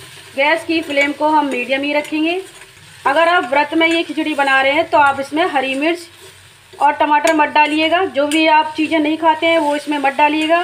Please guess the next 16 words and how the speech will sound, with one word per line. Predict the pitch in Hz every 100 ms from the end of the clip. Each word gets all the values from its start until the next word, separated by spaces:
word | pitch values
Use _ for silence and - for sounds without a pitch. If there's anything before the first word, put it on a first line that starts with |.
| 359 -
और | 262 294
आप | 330
जो | 320 359
व्रत | 302 311 330
में | 370
खाते | 330 320 359
हैं | 349 320
चीज़ें | 320 285 330 415 - -
वही | 277 320
इसमें | 330 330 311
डालिएगा। | 285 277 269 285 381 415 - - - - - 254
नमक | 269 311
मैंने | 311 311 320
सादा | 302 277 277
डाला | 285 285
है | 320 427